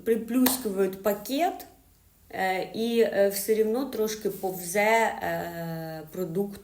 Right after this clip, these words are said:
по довжині, трошки є тут стрес-зона. Тому і в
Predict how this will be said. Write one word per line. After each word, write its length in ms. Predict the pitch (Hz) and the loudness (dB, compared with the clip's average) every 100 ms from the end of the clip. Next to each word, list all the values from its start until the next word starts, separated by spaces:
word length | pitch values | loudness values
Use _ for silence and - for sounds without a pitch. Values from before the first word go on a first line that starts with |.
| - | -10
по 420 | 175 175 175 - - | -6 -2 -2 -4 -6
довжині, 500 | 156 160 160 165 156 | -6 -6 -4 -2 -2
трошки 420 | 156 165 - - | -4 -6 -6 -8
є 220 | 151 175 | -2 0
тут 240 | 175 - - | -2 -6 -12
стрес-зона. 540 | - 147 - 139 135 135 - - - - | -12 -12 -8 -8 -8 -12 -16 -18 -14 -2
Тому 260 | 214 294 | 2 4
і 380 | - 240 - - | 2 -2 -4 -6
в 120 | 202 | -10